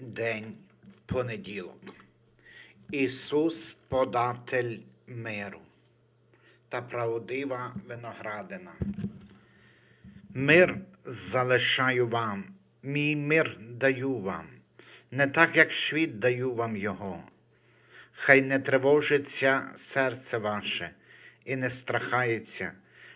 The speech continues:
Ви бо чули, що сказав я вам. Відходжу і до вас вернуся. Я виноградина правдива, а мій отець виноградар.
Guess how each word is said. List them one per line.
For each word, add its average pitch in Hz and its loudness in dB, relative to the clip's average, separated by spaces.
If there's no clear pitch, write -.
Ви 135 4
бо 139 2
чули, 160 4
що 139 0
сказав 131 0
я 98 -2
вам. 104 -4
Відходжу 143 2
і 135 -6
до 135 0
вас 135 -4
вернуся. 123 -6
Я 127 2
виноградина 135 0
правдива, 131 -6
а 120 -6
мій 131 -8
отець 143 -2
виноградар. 131 0